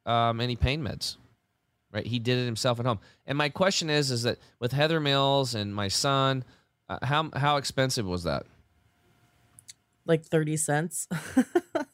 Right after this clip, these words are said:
Speaker 1: Yeah, and it's like, and if you have that stuff at your house, which you probably should, if you're kinda eating healthy and you're into it,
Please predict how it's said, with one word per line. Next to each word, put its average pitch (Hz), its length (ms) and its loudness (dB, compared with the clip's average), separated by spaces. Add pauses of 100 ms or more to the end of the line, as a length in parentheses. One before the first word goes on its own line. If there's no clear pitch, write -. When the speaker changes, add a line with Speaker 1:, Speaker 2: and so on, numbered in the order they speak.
(320)
Speaker 1:
Yeah, 202 200 4
and 151 120 2
it's 151 140 0
like, 147 220 4
and 156 140 -2
if 156 120 0
you 160 100 2
have 165 240 2
that 160 160 2
stuff 147 200 2
at 143 80 -4
your 117 100 0
house, 139 300 2
which 120 140 -10
you 104 80 -10
probably 123 560 0
should, 113 560 4
if 107 140 -6
you're 101 200 -2
kinda 113 320 -6
eating 98 220 -8
healthy 127 280 -2
and 104 40 -6
you're 110 120 -4
into 131 180 -4
it, 107 100 -2